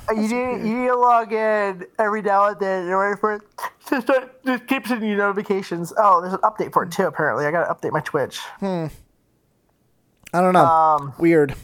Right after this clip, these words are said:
Speaker 2: I'm not getting notifications when people
Speaker 1: but
Speaker 2: are going live.
Speaker 1: <sighs>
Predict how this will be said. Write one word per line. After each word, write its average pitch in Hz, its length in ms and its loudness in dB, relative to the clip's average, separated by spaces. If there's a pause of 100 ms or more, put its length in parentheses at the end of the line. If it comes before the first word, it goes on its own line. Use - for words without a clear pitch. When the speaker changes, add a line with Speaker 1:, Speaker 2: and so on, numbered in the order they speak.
(160)
Speaker 2:
I'm 165 160 2
not 170 140 2
getting 165 220 -2
notifications 156 540 2
when 202 280 4
people 143 140 2
Speaker 1:
but 143 40 2
Speaker 2:
are 139 60 0
going 143 180 0
live. 139 440 -2 (2250)
Speaker 1:
<sighs> - 420 -8